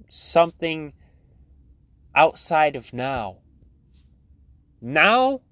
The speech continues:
you have everything you could ever want. Literally.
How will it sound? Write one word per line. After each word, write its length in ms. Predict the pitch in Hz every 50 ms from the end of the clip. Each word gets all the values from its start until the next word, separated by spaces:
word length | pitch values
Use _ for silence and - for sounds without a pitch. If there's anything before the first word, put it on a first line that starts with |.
| _ _ _ _
you 220 | - 139 180 208 214
have 300 | 214 220 202 208 214 -
everything 920 | 190 190 202 196 190 190 202 202 196 - - - 190 185 180 165 165 165
you 180 | 165 165 165 151
could 280 | - - 175 139 127 - - _ _ -
ever 520 | - 170 180 170 - - 175 170 170 160 143
want. 440 | 127 127 139 143 147 135 107 98 - _ _ - - _ _ _ _ _ _ _ _ _ _ _ _ _ _ _ _ _ _ _ _ _ _ _ _ _ -
Literally. 720 | 120 131 175 202 214 208 190 165 135 117 107 98 101 -